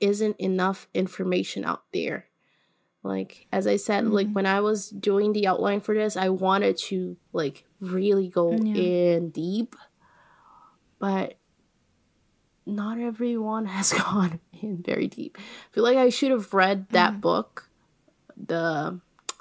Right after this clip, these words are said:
Speaker 1: Retrato de un Canibal,
Speaker 2: Maybe one
Speaker 1: uh,
Speaker 2: day.
Speaker 1: before doing this, 'cause I
Speaker 2: Mm-hmm.
Speaker 1: feel like that book will have all the nitty-gritty
Speaker 2: Yeah.
Speaker 1: stuff. So maybe in the future,
Speaker 2: Mm-hmm.
Speaker 1: we can do a part two of me just talking about the book.
Speaker 2: Yeah.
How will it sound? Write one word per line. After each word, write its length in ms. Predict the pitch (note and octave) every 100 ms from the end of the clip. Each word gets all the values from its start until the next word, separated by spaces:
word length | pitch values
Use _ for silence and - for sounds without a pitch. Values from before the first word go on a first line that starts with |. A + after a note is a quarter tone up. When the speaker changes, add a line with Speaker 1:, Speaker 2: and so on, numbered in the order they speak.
| _ _ _ _ _ -
Speaker 1:
Retrato 600 | F3+ - F#3 F#3 G#3 F#3+
de 100 | F#3+
un 140 | F#3
Canibal, 500 | F#3+ F#3 F3+ F#3+ A3 - _ _ - D#4
Speaker 2:
Maybe 220 | D#4 C#4+
one 80 | F#3 F3
Speaker 1:
uh, 60 | F3+
Speaker 2:
day. 200 | F#3 _ _
Speaker 1:
before 540 | - F#3+ G#3 F#3 F#3+ F#3+
doing 440 | G3+ F#3 G3 G#3+
this, 480 | A#3+ E4+ F4 - - G#3+ G#3+
'cause 120 | G#3
I 60 | G3+
Speaker 2:
Mm-hmm. 80 |
Speaker 1:
feel 100 | C4
like 300 | A#3 G#3+ F#3+
that 300 | G3+ G3 F3
book 260 | G3 A3 G#3+
will 180 | G#3+ F#3
have 320 | F3+ F#3 F3+ -
all 300 | E3+ F3+ F#3
the 340 | F#3 D#3+ E3+ F3+ G#3
nitty-gritty 880 | G#3 G3 D#3 G#3+ C#3+ - A2+ F#3+ G#3
Speaker 2:
Yeah. 80 | F#3+
Speaker 1:
stuff. 360 | F3+ - - _ - _
So 320 | - F4 F4+
maybe 360 | A#3 C#4 F4 C4+
in 80 | A3
the 80 | G#3+
future, 560 | C#4 G#4 - D#4 E4+
Speaker 2:
Mm-hmm. 200 | B3+ A3+
Speaker 1:
we 120 | G3+
can 160 | G3+ A3+
do 180 | A#3 A#3+
a 60 | A3+
part 340 | - G#3+ -
two 500 | - D4 D#4+ A#3+ A#3 _ _ -
of 160 | F#3 -
me 200 | G#3+ A3+
just 220 | G#3+ -
talking 260 | - A3 A#3
about 200 | A3 G#3+
the 80 | F#3+
book. 440 | B3 A#3 - - A#3+
Speaker 2:
Yeah. 300 | C4 C#4